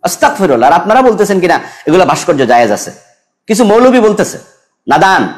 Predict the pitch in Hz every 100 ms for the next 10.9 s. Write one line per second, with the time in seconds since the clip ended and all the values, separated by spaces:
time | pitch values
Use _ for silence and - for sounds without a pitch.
0 | - - 262 196 123 131 113 - 90 87
1 | 80 76 _ _ _ _ _ _ _ _
2 | _ _ _ _ - 139 165 143 147 180
3 | 185 127 113 95 87 - _ _ - 147
4 | 175 190 185 165 170 - - - - 180
5 | 143 175 190 247 180 147 120 90 - -
6 | _ _ _ _ _ 95 95 104 95 170
7 | 127 - - _ _ _ _ _ - 196
8 | 247 269 277 247 190 185 190 - 147 151
9 | 180 175 143 131 110 98 90 131 - _
10 | _ _ _ - 156 113 - - -